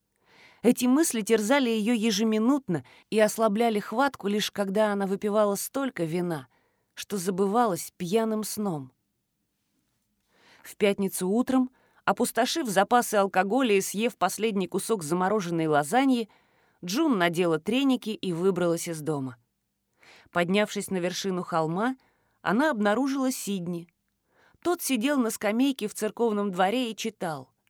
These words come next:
Заметив её приближение, он помахал ей. «Джун,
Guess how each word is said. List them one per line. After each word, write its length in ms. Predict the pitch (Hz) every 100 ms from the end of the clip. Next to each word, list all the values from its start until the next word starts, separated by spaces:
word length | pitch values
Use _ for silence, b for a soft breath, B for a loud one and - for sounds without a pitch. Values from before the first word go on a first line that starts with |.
| _ _ _ _ _ _ -
Заметив 520 | 160 190 202 196 196
её 200 | 190 190
приближение, 720 | 190 170 170 170 247 247 214
он 120 | 190
помахал 500 | 190 180 170 - 156
ей. 280 | 143 151 - _ _ b b b
«Джун, 540 | 185 349 403 220 135